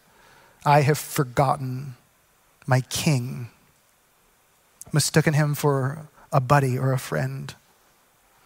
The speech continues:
And we need to put you back in that pos-, position or that posture of king in our lives.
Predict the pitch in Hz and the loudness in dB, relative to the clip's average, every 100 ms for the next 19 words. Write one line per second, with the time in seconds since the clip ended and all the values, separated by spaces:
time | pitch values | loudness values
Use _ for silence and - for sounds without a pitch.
0 | _ - 143 143 151 147 - 151 156 131 | _ -2 0 2 2 2 0 0 0 2
1 | 139 - - 143 147 - 147 - - - | 2 2 2 2 0 0 -2 -2 -2 0
2 | 131 143 - 151 143 151 - 135 131 - | 2 2 0 2 2 2 2 0 0 -2
3 | 143 - - 147 139 131 127 123 135 131 | -4 -4 -4 -2 0 -2 -2 -4 -4 -4
4 | - - | -4 -6